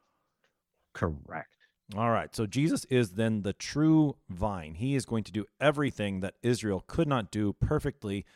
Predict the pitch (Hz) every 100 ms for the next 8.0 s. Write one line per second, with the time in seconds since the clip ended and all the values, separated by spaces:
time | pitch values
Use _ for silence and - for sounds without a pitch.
0 | - 107 120 139 123 120 123 123 131 120
1 | 107 - 165 113 95 95 98 101 87 85
2 | - 147 107 80 - - - 117 120 170
3 | 147 127 151 117 104 110 - 123 131 127
4 | - 104 101 101 95 92 - 147 117 104
5 | 101 87 101 - _ _ - 120 - 156
6 | 190 160 117 120 92 120 156 135 101 90
7 | - 87 90 117 120 175 - 156 139 104